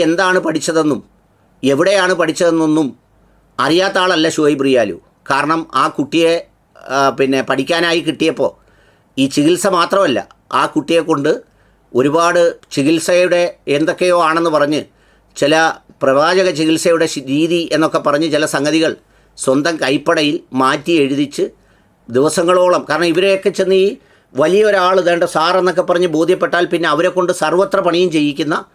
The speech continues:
ഒരു പണിയുണ്ടല്ലോ, അവരുടെ ബാക്കിയുള്ള ജോലികളെല്ലാം അങ്ങനെ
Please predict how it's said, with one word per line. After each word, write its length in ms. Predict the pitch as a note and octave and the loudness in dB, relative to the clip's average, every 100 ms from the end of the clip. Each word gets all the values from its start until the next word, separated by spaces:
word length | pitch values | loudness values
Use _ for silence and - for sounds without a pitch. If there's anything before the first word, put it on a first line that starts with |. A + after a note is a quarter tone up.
| _ _ | _ _
ഒരു 120 | - D#3+ | -2 0
പണിയുണ്ടല്ലോ, 500 | D#3 E3 C#3 G#2 G2+ G#2+ C3+ | 2 2 0 0 -2 0 0
അവരുടെ 240 | D3 D#3 C#3 | 0 0 0
ബാക്കിയുള്ള 380 | D3+ E3+ D3+ D#3 | 0 0 0 0
ജോലികളെല്ലാം 580 | C#3+ D3 D3+ C#3 C3+ A2+ - _ - | 0 2 0 0 0 -4 -8 _ -4
അങ്ങനെ 200 | D3+ | -2